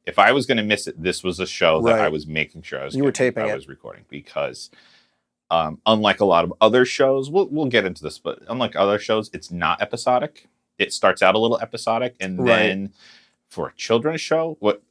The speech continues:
Speaker 1: quote, and I'm gonna, for,
Speaker 2: Yeah.
Speaker 1: for
Speaker 2: The
Speaker 1: here
Speaker 2: fir-,
Speaker 1: on out,
Speaker 2: the first
Speaker 1: quote,
Speaker 2: season is very episodic,
Speaker 1: episodic.
Speaker 2: and then in the middle of the second season,
Speaker 1: It gets
Speaker 2: it becomes very
Speaker 1: very thematic.
Speaker 2: interconnected and
Speaker 1: Yeah.
Speaker 2: thematic.
Speaker 1: And, um, you,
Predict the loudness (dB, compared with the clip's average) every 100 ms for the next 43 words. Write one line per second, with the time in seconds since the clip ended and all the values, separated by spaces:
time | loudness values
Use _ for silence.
0 | _ -2 6 6 6 2 2 4 2 2
1 | 2 2 4 2 -2 -8 4 4 6 6
2 | 8 6 4 6 4 6 6 6 8 6
3 | 4 0 0 6 8 8 6 2 2 4
4 | 6 4 2 2 4 4 4 4 4 2
5 | 2 2 6 8 8 6 2 2 2 2
6 | -6 -4 -4 -4 -4 -2 -2 2 2 2
7 | 0 -2 -2 -2 -4 -10 -14 -14 -8 2
8 | 2 4 2 0 -4 -2 -2 -4 -6 -10
9 | -6 -8 _ -4 -2 0 -2 -4 -2 0
10 | 0 -2 -6 -14 _ _ _ _ _ _
11 | _ _ _ _ _ _ _ -12